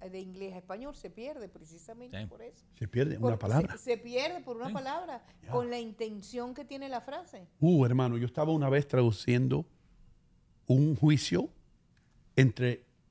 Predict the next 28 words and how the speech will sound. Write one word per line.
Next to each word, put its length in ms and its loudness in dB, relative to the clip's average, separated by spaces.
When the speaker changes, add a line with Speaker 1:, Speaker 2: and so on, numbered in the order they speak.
Speaker 3:
Anheuser-Busch 800 6
y 100 4
el 120 4
Grupo 300 2
Modelo 400 4
de 80 2
México. 260 -6
Speaker 2:
Ujú. 160 -8
Speaker 1:
Ok. 60 -8
Speaker 3:
Y 60 -2
habían 300 8
tres 200 4
jueces 500 4
internacionales, 920 2
uno 180 8
de 100 4
Finlandia, 540 4
uno 260 8
de, 640 4
yo 80 4
no 80 6
sé 140 0
si 120 2
era 100 4
Italia, 460 4
y 100 4
el 100 6
otro 280 0